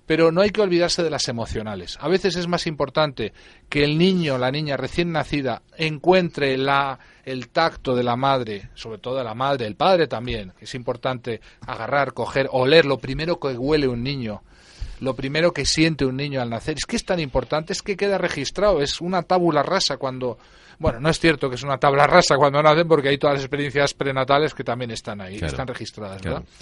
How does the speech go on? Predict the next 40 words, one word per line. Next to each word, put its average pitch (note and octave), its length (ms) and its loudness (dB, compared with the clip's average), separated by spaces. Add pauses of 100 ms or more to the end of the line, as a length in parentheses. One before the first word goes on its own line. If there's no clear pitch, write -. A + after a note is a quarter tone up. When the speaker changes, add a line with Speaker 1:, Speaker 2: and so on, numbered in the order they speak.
(480)
Speaker 1:
Esto G#3 240 0
que A3 60 0
has F#3+ 100 2
comentado, D#3 420 0
¿cuántas F#3+ 500 0
veces D#3+ 320 -2
en C3+ 260 -6
hipnosis C#3 520 -6
regresiva C3+ 640 -6 (360)
le C#3 160 -2
pides F3+ 340 0
a E3 40 -4
un D#3 100 -8
paciente, C#3 600 -4
vete E3+ 360 0
al C#3 120 -4
origen C3 520 -6
del A#2+ 180 -6
problema A#2+ 580 -6 (200)
que A2+ 120 -14
vienes A#2 280 -8
a A2+ 60 -10
consultar, A2+ 580 -10 (420)
y D#3 100 -4
espontáneamente, F3+ 880 -2
sin C3+ 160 -6
que C3 120 -4
tú E3+ 140 -4
le D#3 100 0
digas D3+ 300 -2
nada, D#3 260 -2
se - 160 -4
encuentra C3 600 -4
en A#2 80 -6
la A2+ 80 -2
regresión A#2 460 -4
hipnótica C#3+ 440 -6
en C3 60 -6
el A#2+ 100 -6
nacimiento? F#2+ 600 -12